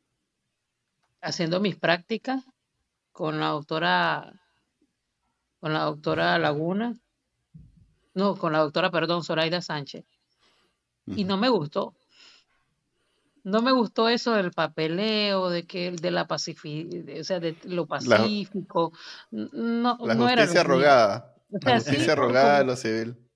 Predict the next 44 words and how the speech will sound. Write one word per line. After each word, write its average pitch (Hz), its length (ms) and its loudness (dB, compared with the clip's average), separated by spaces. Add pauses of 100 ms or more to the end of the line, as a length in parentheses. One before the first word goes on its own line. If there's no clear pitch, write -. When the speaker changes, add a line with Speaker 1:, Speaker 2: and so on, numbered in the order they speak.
(240)
Speaker 1:
como 226 280 2
que 220 140 0
no 220 100 2
era 226 240 0
lo 233 140 0
mío, 254 400 0
luego 202 800 0
no 185 200 -4
te 190 100 -4
voy 185 180 0
a 175 80 -2
negar, 170 360 -2
sí 180 160 -8
llevé 175 240 -4
casos 160 280 -10
de 165 120 -12
familia 202 680 -2
y 175 100 -6
como 160 300 -8
que, 160 200 -8 (340)
que 208 100 -2
el 190 100 4
hombre 180 260 0
le, 165 180 -6 (260)
que 190 100 -4
el 180 80 0
hombre 180 240 0
no 175 100 -2
le 165 120 -4
quiere 165 220 -4
dar 160 220 -2
a 156 60 -4
la 160 120 -6
mujer 160 320 -8
para 165 200 -4
el 185 160 -2
niño, 233 680 2
Speaker 2:
Ujú. 123 180 -8 (160)
Speaker 1:
que, 190 340 0
que, 185 520 -2 (180)
o 185 80 -8
sea, 208 320 -2
e-, - 260 -20 (340)
es, 262 300 -2